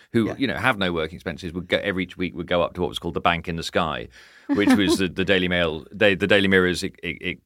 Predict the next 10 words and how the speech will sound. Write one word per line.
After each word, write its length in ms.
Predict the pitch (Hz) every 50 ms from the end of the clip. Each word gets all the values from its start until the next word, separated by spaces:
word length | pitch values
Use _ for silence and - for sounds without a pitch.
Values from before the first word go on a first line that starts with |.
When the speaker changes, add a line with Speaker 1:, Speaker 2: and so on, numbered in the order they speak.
| _ -
Speaker 1:
um, 500 | 95 95 87 85 85 85 82 80 76 69
sort 180 | - 98 90 87
of 100 | 82 - - _ _ -
accountancy 580 | - 95 - 104 90 90 90 - 85 - - 90
bit, 200 | - 92 85 -
and 80 | 87 92
they'd 100 | 95 87
just 140 | - - -
be 80 | 90
handed, 420 | - - 107 98 95 87 85 76